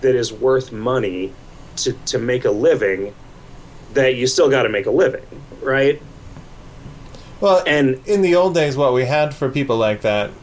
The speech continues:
Speaker 2: were,
Speaker 1: Mm-hmm.
Speaker 2: like, factory jobs that paid a decent wage, and it was noble work, even though it wasn't skilled work, and,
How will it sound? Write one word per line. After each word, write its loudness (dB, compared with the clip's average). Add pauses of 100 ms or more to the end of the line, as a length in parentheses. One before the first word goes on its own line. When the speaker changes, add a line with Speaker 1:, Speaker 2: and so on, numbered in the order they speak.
(120)
Speaker 2:
were, 2
Speaker 1:
Mm-hmm. -2
Speaker 2:
like, 0
factory 0
jobs 0
that -2
paid 0
a 0
decent -4
wage, 0 (720)
and 2
it 4
was 2
noble 4
work, 4
even 0
though 4
it 2
wasn't 0
skilled 2
work, 2
and, -2